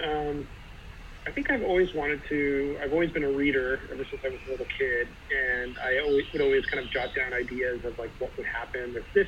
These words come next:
happened, or just, I'd always kind of extrapolate what I learned, you know, like, characters I read, like comic books or, um, science fiction or true crime or things like that, and, and I'd just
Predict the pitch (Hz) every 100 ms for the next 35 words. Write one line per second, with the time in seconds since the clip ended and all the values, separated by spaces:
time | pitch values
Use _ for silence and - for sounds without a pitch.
0 | 156 151 147 135 135 135 151 - - -
1 | - - 147 143 143 - 139 139 - 156
2 | 135 135 143 135 135 - 147 135 139 135
3 | 139 - 214 185 170 - 160 156 156 147
4 | 135 131 127 127 123 123 123 123 - 123
5 | 123 120 - - 117 117 113 - - -
6 | - - - - - 117 117 117 117 117
7 | 117 117 113 110 - 135 131 - 147 -
8 | - 139 135 131 127 123 123 - 139 -
9 | 135 127 127 127 120 135 123 120 131 127
10 | 127 127 123 127 - 139 135 131 - -